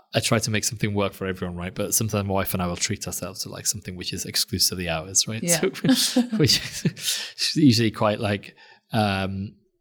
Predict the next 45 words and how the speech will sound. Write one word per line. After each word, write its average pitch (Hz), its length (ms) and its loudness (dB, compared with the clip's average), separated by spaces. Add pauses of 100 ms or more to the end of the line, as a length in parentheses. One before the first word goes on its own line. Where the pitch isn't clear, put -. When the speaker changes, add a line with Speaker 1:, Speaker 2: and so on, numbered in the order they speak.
(840)
Speaker 1:
y-, 160 280 -4
you 120 200 4
know, 92 100 -6
quite 107 200 -8 (260)
fairly, 101 360 2
uh, 104 180 -4 (380)
like, - 220 -8
Japanese 98 440 -4
or - 40 -2
something. 95 340 -2
I 95 80 2
like 101 180 2
to 104 100 -4
cook, - 260 -14
like, - 140 -8
Japanese 101 440 0
food 101 140 0
at 92 80 2
home 104 200 2
because 92 480 2 (600)
it's - 220 0
quite 101 240 -2
a 104 80 2
world 101 240 2
away 98 180 0
from 95 180 -4
what 98 120 -4
we 107 60 -4
do 95 120 0
at 92 60 -2
the 90 80 -4
restaurant. 104 520 2 (540)
Speaker 2:
Mm. 95 220 0
Speaker 1:
Um, 92 220 -4 (920)
and 92 360 -2
it's - 480 2
got - 220 2
a 98 60 -2
sense 92 340 -2
of 90 100 -8
escapism 92 600 -2
when 92 120 0
we 92 100 0
eat. - 200 -2
It - 100 -4